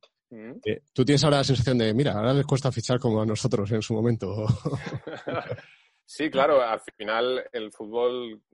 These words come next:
Speaker 1: eh, parece que lo puede todo y, y al final, pues, se ha visto afectado, como todas las realidades y todos los ámbitos de, de la economía, incluso el fútbol, ¿no? Y, y sí que ahora tienes que echar más de imaginación y, de, y como decía Luis, de, de toma de, de decisiones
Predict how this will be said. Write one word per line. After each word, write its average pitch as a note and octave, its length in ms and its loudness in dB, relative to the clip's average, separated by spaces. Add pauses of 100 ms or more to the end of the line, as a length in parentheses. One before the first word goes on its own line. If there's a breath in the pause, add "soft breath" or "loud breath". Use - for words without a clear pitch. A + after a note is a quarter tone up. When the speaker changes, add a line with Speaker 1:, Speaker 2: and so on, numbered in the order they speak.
(340)
Speaker 1:
eh, G2+ 240 -18
parece F#2 280 -8
que G3 80 -6
lo G#2 100 -4
puede G#2 300 -2
todo B2 520 0
y, G#2+ 380 -8
y F#2 60 -8
al F2+ 100 -6
final, G#2+ 320 -14
pues, G2+ 300 -12
se - 80 -8
ha F#2 40 -4
visto G2 220 -8
afectado, F#2 460 -8
como F#2 240 -10
todas F#2+ 200 -4
las G2 120 -2
realidades F#2 640 -6
y F2+ 180 -16
todos G2+ 160 -4
los G2 160 -8
ámbitos G2+ 400 -8
de, F2+ 240 -12
de F2+ 120 -12
la F2+ 80 -6
economía, F2+ 600 -10
incluso F#2+ 360 -14
el F2+ 80 -10
fútbol, F#2+ 380 -16
¿no? G#2+ 180 -20
Y, F#2 260 -18
y - 500 -20
sí G#2 160 -14
que A2 80 -4
ahora A2 200 0
tienes G#2+ 220 -6
que - 80 -4
echar A2 220 -8
más A2 160 -6
de A2 40 -12
imaginación G#2+ 600 -8
y, A2+ 40 -8
de, G2 220 -4
y F#2 140 -16
como F#2+ 240 -12
decía G2+ 240 -6
Luis, F#2+ 240 -8
de, F2 200 -8
de F#2 160 -10
toma G#2+ 280 -8
de, A2 180 -4
de A2 140 -10
decisiones A2 640 -10